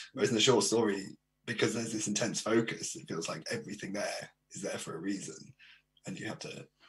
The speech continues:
really suss it out. <clears throat> But also, I mean, the fact that it's a shorter length means that there's, it's more feasible to go back and reread and reread and reread and, uh, really nail every sentence.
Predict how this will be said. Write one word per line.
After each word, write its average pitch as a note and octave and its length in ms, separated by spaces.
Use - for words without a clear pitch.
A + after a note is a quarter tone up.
really G#2 240
suss - 260
it - 100
out. F#2+ 240
<clears throat> D3 300
But C3+ 120
also, B2 600
I G2+ 80
mean, A2+ 320
the - 60
fact A#2+ 200
that G#2 60
it's - 80
a G#2 40
shorter G2+ 280
length G2 280
means D#2 180
that - 140
there's, - 340
it's - 140
more F#2 160
feasible E2+ 340
to D#2+ 160
go E2 60
back D#2+ 280
and D2+ 140
reread E2 460
and E2 140
reread - 460
and - 160
reread E2+ 500
and, - 300
uh, D#2+ 200
really E2 200
nail - 340
every - 160
sentence. - 600